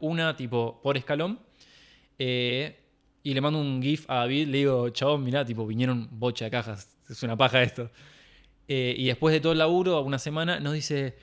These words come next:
"No, y el chico del flete me dijo que cuando vos, cuando ustedes recibieron, eh, las cajas, las apilaron una arriba de otras y ahí se,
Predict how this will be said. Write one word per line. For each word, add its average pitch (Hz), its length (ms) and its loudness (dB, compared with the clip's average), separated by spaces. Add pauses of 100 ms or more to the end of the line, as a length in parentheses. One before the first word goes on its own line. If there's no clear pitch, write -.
(140)
"No, 160 240 2
y 131 120 0
el 139 80 2
chico 180 200 0
del 170 100 0
flete 202 340 0
me 165 120 -2
dijo 180 420 -4
que 131 100 -8
cuando 131 260 -2
vos, 165 300 0
cuando 123 340 -2
ustedes 160 300 -2
recibieron, 165 680 -2 (320)
eh, 113 360 -2
las 120 160 -4
cajas, 185 420 -2 (340)
las 131 180 -2
apilaron 139 520 2
una 175 220 0
arriba 165 280 2
de 160 60 4
otras 196 320 0
y 143 60 -2
ahí 147 120 2
se, 135 560 0